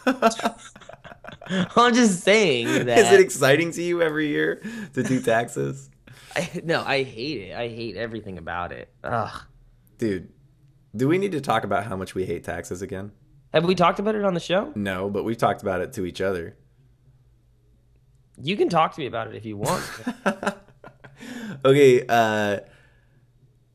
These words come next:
Speaker 2: uh, chat room. You can agree or disagree, and I would like a very short agree or disagree from, from each of you.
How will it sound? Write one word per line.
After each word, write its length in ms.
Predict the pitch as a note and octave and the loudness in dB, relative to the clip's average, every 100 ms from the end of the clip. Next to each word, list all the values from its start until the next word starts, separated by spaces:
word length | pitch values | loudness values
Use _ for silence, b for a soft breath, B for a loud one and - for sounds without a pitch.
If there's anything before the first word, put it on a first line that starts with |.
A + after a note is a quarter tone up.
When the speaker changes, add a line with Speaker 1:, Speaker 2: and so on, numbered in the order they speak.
| _ - | _ -2
Speaker 2:
uh, 840 | A2+ G#2+ G#2 G2+ G2 F#2+ F#2 F#2 - | 0 0 -2 -2 -4 -4 -4 -6 -6
chat 320 | - C3+ B2 | 2 4 4
room. 340 | G2+ G2 F#2+ - _ _ _ _ _ _ _ _ _ - | 2 -2 -4 -10 _ _ _ _ _ _ _ _ _ -6
You 160 | D3 D3+ | -2 2
can 260 | D#3 B2+ | 4 4
agree 380 | - A#2 B2+ C#3 | 0 2 4 6
or 40 | |
disagree, 540 | A#2+ A#2 G#2 G2 F#2 E2 | 6 4 0 -2 -2 0
and 100 | G2+ | 0
I 100 | G#2+ | 2
would 140 | A#2+ A#2 | 2 4
like 360 | G#2+ G#2 - - | 2 2 -6 -4
a 220 | G#2 G2+ | -2 -2
very 360 | G2 A#2 A#2 A2+ | 0 4 4 4
short 480 | - A2+ G2+ - - | 0 2 2 0 -2
agree 400 | G#2 G2+ G#2+ G2+ | -2 0 0 0
or 140 | G2+ | 0
disagree 440 | F#2+ G2+ F#2 F#2 F2+ | -2 -2 -4 -6 -6
from, 360 | - F2+ F2 | -6 -8 -8
from 220 | - F#2+ F#2 | -8 -8 -6
each 200 | F#2+ - | -8 -8
of 120 | E2 | -8
you. 260 | F2 E2+ | -6 -6